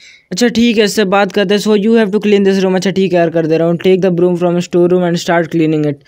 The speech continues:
अच्छा ठीक है, अपने को यार store room से एक यार झाड़ू लेकर के आनी है। चलो ठीक है भाई, store room तो मैंने देख रखा है भाई, नीचे वाले floor पे ही है। ये पहुंच गए हम लोग store room में। अब यार फटाफट से इसके अंदर चलते हैं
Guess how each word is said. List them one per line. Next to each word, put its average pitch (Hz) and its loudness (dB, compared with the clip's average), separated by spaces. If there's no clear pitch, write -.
अच्छा 165 -4
ठीक 175 0
है, 175 2
अपने 175 -2
को 180 0
यार 190 0
store 185 0
room 196 0
से 190 0
एक 180 -2
यार 190 2
झाड़ू 175 0
लेकर 185 2
के 170 0
आनी 175 0
है। 262 2
चलो 269 2
ठीक 262 2
है 254 4
भाई, 247 4
store 247 2
room 233 2
तो 233 2
मैंने 226 0
देख 202 0
रखा 196 0
है 190 2
भाई, 185 2
नीचे 185 0
वाले 180 2
floor 175 -2
पे 175 -2
ही 170 0
है। 208 -2
ये 170 2
पहुंच 170 -2
गए 175 -2
हम 180 0
लोग 185 -2
store 180 0
room 208 0
में। 226 2
अब 226 0
यार 220 2
फटाफट 202 -2
से 202 -2
इसके 202 -4
अंदर 185 0
चलते 185 -2
हैं 240 0